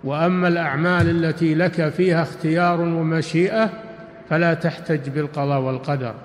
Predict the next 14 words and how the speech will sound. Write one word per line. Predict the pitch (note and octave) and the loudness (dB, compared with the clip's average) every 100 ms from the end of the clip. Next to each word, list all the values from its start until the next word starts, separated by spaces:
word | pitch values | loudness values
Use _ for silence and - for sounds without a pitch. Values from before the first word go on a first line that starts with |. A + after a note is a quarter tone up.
| C3 | -6
ولكن | D3 D#3 D3+ D#3+ C#3 | -2 0 -2 -4 -4
عليك | B2+ D3 E3 D#3+ | -2 -2 -2 -2
التوبة | D3 - E3 F3 D3 B2 A2 | -6 -2 2 4 4 0 -4
إلى | B2 B2 | -4 -4
الله | A#2+ C3 A#2+ - - - - - - - - - | -2 0 0 -4 -18 -20 -20 -20 -20 -20 -20 -6
عز | C#3 A#2 C#3 | -6 -2 -2
وجل، | C3+ C3 D3+ C#3 A#2+ | -2 0 2 2 -2
وأن | C#3+ C#3 C#3+ C#3 | -4 -4 -2 -2
تلوم | C#3+ C#3+ F3 E3+ | 0 2 4 2
نفسك، | D#3 E3+ C#3+ - B2+ - - - - - - - | 2 0 -2 -4 -6 -6 -14 -20 -20 -20 -20 -12
أن | C3 B2+ | -8 -6
تلوم | C3 C#3+ F#3+ G3 | -2 2 4 4
نفسك | E3 E3 E3 - C#3+ C3 - - - - - - - - | 4 2 0 -2 -4 -4 -12 -18 -20 -20 -20 -20 -20 -6
وتوبخها، | C#3+ C#3+ C#3+ D3 B2+ E3+ F3+ C3 D3 B2+ - | -6 0 0 0 0 0 0 0 0 0 -4